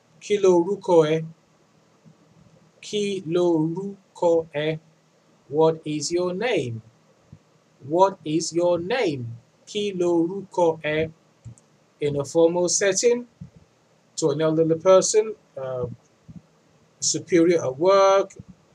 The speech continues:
someone you don't know. "Kí lorúkọ yín?" "Kí lorúkọ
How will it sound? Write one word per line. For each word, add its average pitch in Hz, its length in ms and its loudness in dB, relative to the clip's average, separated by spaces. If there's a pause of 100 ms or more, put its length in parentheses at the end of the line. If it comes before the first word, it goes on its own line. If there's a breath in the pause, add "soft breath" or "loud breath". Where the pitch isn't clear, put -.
(1500)
someone 170 440 -2
you 143 160 -14
don't 156 300 -2
know. 190 240 0 (760)
"Kí 214 200 -6 (200)
lorúkọ 185 720 2 (260)
yín?" 214 180 0 (2250)
"Kí 220 460 -6 (480)
lorúkọ 180 1120 -2